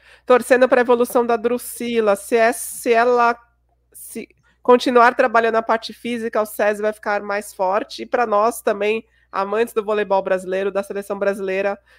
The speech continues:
a gente torce muito pela recuperação dela pra vê-la de novo brilhando com a camisa amarela, né? Robson pediu o link do, do livro do Cacá, deixa eu colocar aqui o link de novo, Cacá Bizoc que lançou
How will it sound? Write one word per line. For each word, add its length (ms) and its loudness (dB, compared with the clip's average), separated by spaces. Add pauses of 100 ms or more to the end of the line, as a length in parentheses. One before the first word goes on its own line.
(140)
a 60 -8
gente 160 -8
torce 280 0
muito 320 -4
pela 160 0
recuperação 600 -4
dela 240 2
pra 160 -2
vê-la 240 -2
de 120 -6
novo 260 -2
brilhando 440 -2
com 80 -6
a 40 -8
camisa 360 -2
amarela, 460 0
né? 220 -2 (340)
Robson 460 4
pediu 500 -2
o 140 0
link 560 -2
do, 440 0 (360)
do 120 -6
livro 400 -2
do 120 0
Cacá, 500 -2
deixa 260 -4
eu 40 -2
colocar 380 0
aqui 200 -4
o 40 -6
link 260 -4
de 140 -10
novo, 580 -2 (320)
Cacá 300 -2
Bizoc 380 -2
que 140 -2
lançou 760 0